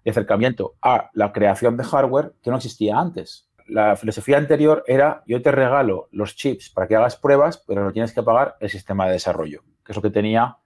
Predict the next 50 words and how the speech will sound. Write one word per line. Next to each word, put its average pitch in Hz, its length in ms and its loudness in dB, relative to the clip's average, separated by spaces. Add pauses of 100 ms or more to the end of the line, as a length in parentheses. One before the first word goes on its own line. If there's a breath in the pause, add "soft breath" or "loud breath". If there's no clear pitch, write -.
(280)
Microchip. 87 600 -8
Y 123 40 4
Atmel 135 200 2
lo 143 120 2
que 139 100 4
hizo 143 160 0
fue 107 280 2
decir, 98 300 -6
"No, 113 180 2
yo 107 120 0
te 135 80 2
hago 135 100 4
un 143 60 2
compilador 131 800 0
basado 120 340 2
en 120 100 4
G 127 100 -4
C 120 100 -6
C, 156 280 -2
que 104 100 -6
es 101 40 -10
gratuito 113 460 0
y 104 60 2
libre, 131 520 0
y 156 80 -2
entonces 143 220 2
tú 147 80 -6
me 135 80 -4
pagas 135 240 2
por - 160 -6
los 107 160 -2
chips, - 420 -8
pero 110 200 0
por 104 140 0
todos 131 200 4
los 92 120 -2
chips". - 300 -14
Y 123 80 -2
se 135 100 4
demostró 127 480 2
que 160 80 -2
ese, 139 460 0
ese 127 180 -4
era 139 100 4
un 143 100 0
formato 139 440 0
que 120 80 0
la 104 80 4
gente 120 260 -2
prefería. 101 540 -4